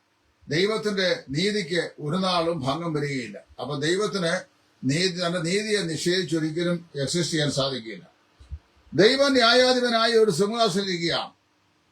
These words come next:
ന്യായാധിപനായ ദൈവത്തിന്റെ നീതി ദൈവത്തോട് പറയുകയാണ്, "ദൈവമേ, പാപിയായ മനുഷ്യൻ ശിക്ഷായോഗ്യനാണ്,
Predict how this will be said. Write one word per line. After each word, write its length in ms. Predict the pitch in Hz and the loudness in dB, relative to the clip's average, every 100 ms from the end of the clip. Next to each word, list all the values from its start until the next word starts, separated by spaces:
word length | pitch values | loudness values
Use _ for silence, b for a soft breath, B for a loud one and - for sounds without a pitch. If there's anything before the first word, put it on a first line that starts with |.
| _ _ _ - | _ _ _ -6
ന്യായാധിപനായ 840 | 156 214 240 247 247 247 240 233 | 0 4 4 4 2 0 0 0
ദൈവത്തിന്റെ 560 | 220 214 233 190 214 226 | 0 -2 -2 -4 -4 -2
നീതി 460 | 196 202 226 240 | -4 -4 -4 -2
ദൈവത്തോട് 500 | 214 208 220 208 214 | 2 2 0 -4 -4
പറയുകയാണ്, 480 | 196 196 196 190 180 | -2 0 0 0 -2
"ദൈവമേ, 460 | 170 190 190 185 - _ _ _ _ _ _ _ _ _ - | 0 0 0 -4 -6 _ _ _ _ _ _ _ _ _ -4
പാപിയായ 540 | 135 165 196 208 214 208 | 2 4 4 6 6 4
മനുഷ്യൻ 440 | 190 190 143 190 | 2 -2 -2 -2
ശിക്ഷായോഗ്യനാണ്, 880 | 143 170 185 190 190 175 170 151 160 | 0 2 2 4 2 2 0 0 -2